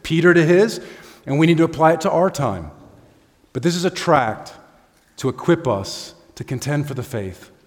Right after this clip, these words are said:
And so would you pray with me that God would guide our time this morning to do just that? Father, we thank you for the apostolic pattern of sound words that not only in the gospel tracts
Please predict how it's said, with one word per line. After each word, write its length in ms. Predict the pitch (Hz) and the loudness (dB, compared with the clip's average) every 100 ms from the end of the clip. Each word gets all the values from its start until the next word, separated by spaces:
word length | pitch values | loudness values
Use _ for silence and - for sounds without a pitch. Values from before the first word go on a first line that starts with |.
| _ _ _ _ _ _ | _ _ _ _ _ _
And 80 | 120 | -4
so 140 | 147 | 2
would 140 | 147 151 | 2 2
you 80 | 170 | -2
pray 260 | - 165 | 2 2
with 240 | 135 143 139 | 2 0 -2
me 120 | 117 | -2
that 180 | 113 104 | -2 -2
God 240 | 120 120 | 0 0
would 420 | 107 101 98 123 | -2 -4 -6 -4
guide 240 | 120 123 123 | 2 2 2
our 100 | 107 | -2
time 320 | - 113 101 | -4 -4 -4
this 200 | 92 - | -6 -8
morning 400 | 107 98 82 85 - | -8 -6 -10 -14 -14
to 80 | 98 | -10
do 120 | 98 | -10
just 260 | 98 92 | -10 -10
that? 240 | 95 87 82 - - _ _ _ _ _ _ _ _ - - - - _ | -10 -12 -12 -20 -20 _ _ _ _ _ _ _ _ -20 -20 -20 -20 _
Father, 240 | - 147 | 2 4
we 100 | 139 | 4
thank 300 | 147 165 165 | 2 2 2
you 80 | 160 | 0
for 140 | - 139 | 0 0
the 120 | 131 | 2
apostolic 760 | 139 147 147 - 139 131 123 | 2 0 -2 0 0 0 -4
pattern 380 | - 123 120 113 | -8 -4 -2 0
of 100 | 107 | -4
sound 480 | - 123 117 117 101 | -4 -4 -4 -4 -4
words 440 | 110 107 95 85 | -2 -2 -4 -6
that 220 | 90 110 - - - | -6 -6 -8 -20 -8
not 220 | 127 139 | 0 2
only 280 | 143 147 143 | 4 2 2
in 100 | 120 | 2
the 60 | 110 | -2
gospel 600 | 95 120 139 - - 107 | 0 2 2 0 -6 -6
tracts 760 | - - 95 92 - - - | -6 -6 -4 -4 -12 -20 -20